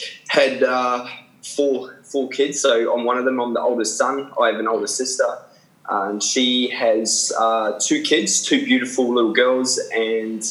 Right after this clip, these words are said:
I've got two younger brothers as well. So Fraser is over here in Brisbane, and they're working, uh, and Ryan is a pilot,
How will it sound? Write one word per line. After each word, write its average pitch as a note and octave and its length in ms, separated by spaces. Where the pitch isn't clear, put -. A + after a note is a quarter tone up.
I've A2+ 160
got - 160
two B2 140
younger G#2+ 540
brothers G2+ 440
as F#2+ 160
well. - 220
So G#2 220
Fraser A2 560
is A2+ 140
over A2 200
here A2+ 320
in G#2+ 520
Brisbane, A2 380
and A2 140
they're A2+ 180
working, A2 600
uh, A#2 320
and A#2+ 300
Ryan B2 400
is A2+ 140
a - 20
pilot, B2+ 560